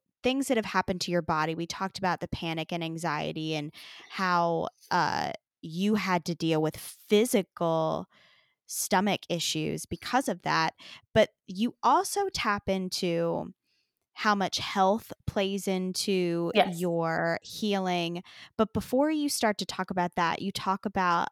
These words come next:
Speaker 1: having, um, I think when people are going through something, especially when they're going through something really difficult, like a divorce or a really bad breakup,
Speaker 2: Mm-hmm.
Speaker 1: um, I know so many people who have suffered from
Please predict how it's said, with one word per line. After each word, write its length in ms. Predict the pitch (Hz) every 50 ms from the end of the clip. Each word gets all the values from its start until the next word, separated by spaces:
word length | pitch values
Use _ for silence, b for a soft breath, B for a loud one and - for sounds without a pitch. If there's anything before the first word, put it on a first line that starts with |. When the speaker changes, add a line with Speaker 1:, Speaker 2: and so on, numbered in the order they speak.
| _ _ _ _
Speaker 1:
having, 760 | - - - 190 185 180 175 175 170 165 165 165 165 165 160 - _ -
um, 340 | 185 180 165 160 160 156 151 - -
I 60 | 175
think 220 | - 254 262 254
when 120 | 277 262 226
people 640 | - - 220 208 - - 190 190 185 180 180 180 b b b b b b b b _
are 100 | 208 202
going 420 | 190 165 - 196 180 175 180 180 185
through 180 | - 190 185
something, 440 | 175 - - 165 165 - - 165 -
especially 380 | 196 - - 320 330 - - 254
when 140 | 214 190 180
they're 100 | 170 170
going 300 | - 165 160 156 156 156
through 140 | - 156 160
something 520 | - - 156 156 - - 156 151 151 156 - _ _
really 400 | - 175 165 156 180 160 156 160
difficult, 560 | 156 156 156 - 170 - - 151 143 151 - -
like 340 | - 170 165 160 147 160 -
a 40 |
divorce 580 | 165 - 170 156 - 156 147 147 160 165 - - -
or 140 | 175 170 160
a 60 | 170 170
really 220 | 156 156 160 156
bad 280 | 151 151 147 151 165 160
breakup, 520 | - 156 156 156 151 - 160 160 151 147
Speaker 2:
Mm-hmm. 800 | 202 190 196 202 - - - - - - - - _ _ - 190
Speaker 1:
um, 440 | 185 175 165 160 165 160 - - - _ _ _ -
I 100 | 185 208
know 300 | 214 196 175 160 - - - _ _
so 720 | - - - - - - 220 214 196 185 190 185 185 185 - - -
many 360 | 185 175 170 165 165 160 160
people 420 | - - 170 160 - 156 156 160
who 140 | 160 180 170
have 160 | 165 160 165
suffered 600 | - - - 180 170 - - 165 160 151 151 156 - - -
from 400 | - - - 175 165 151 156